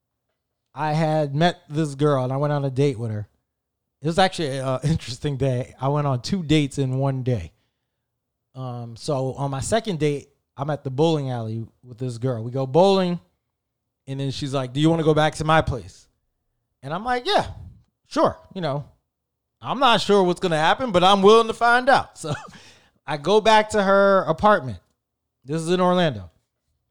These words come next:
We go upstairs. We're just watching T V. We're hanging out. Ain't even no physical stuff going on at this point. Like, we're just chilling, vibing. You know what I'm saying? Like, I wouldn't even,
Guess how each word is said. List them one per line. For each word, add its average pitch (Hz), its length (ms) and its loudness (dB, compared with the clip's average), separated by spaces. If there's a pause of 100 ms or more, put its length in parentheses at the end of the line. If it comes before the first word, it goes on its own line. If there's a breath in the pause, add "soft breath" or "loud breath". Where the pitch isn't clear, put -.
(420)
We 151 140 -4
go 170 180 6
upstairs. 190 640 2
We're 180 140 -2
just 185 180 0
watching 175 380 4
T 185 260 -4
V. 180 200 -2
We're 151 140 0
hanging 170 360 -2
out. 165 300 0 (480 soft breath)
Ain't 392 200 2
even 370 140 2
no 247 160 6
physical 269 560 2
stuff 165 280 2
going 151 260 2
on 143 160 -2
at 135 80 -10
this 143 140 -10
point. 117 380 -16
Like, 123 160 -16
we're 196 140 -8
just 208 200 -8
chilling, 262 580 2 (760 soft breath)
vibing. 196 520 4
You 165 80 -4
know 202 80 0
what 226 80 4
I'm 226 60 -6
saying? 262 420 2
Like, 214 340 2 (880)
I 214 100 4
wouldn't 302 200 4
even, 240 320 2